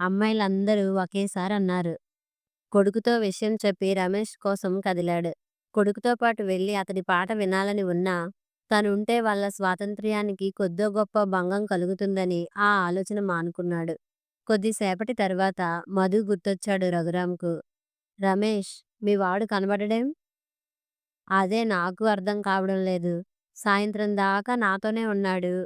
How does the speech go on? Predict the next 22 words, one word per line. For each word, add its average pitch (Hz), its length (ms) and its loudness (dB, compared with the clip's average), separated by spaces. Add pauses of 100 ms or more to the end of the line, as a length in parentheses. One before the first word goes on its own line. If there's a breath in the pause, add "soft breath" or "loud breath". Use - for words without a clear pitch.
(180)
ఊరి 220 260 2
నుంచి 240 260 -2
తన 202 200 0
ఫ్రెండ్స్ 208 360 -2
వచ్చేసరికి 214 540 -4
మాయమైపోయాడు," 196 840 0 (380)
బాధగా 190 500 2
అన్నాడు 190 460 -2 (100)
రమేష్. 175 480 -4 (640)
"వచ్చేస్తాడులే, 196 760 0 (120)
నువ్వు 185 200 -2
కంగారు 190 380 0
పడకు." 196 380 0 (760)
"రఘు, 190 400 2 (500)
ఓ 202 140 2
చిన్న 202 380 0
సహాయం 202 520 0
చేస్తావా?" 190 640 -2 (520)
అభ్యర్థనగా 196 680 0
అడిగాడు 185 500 0 (140)
రమేష్. 175 500 -2 (680)
"చెప్పరా, 214 420 2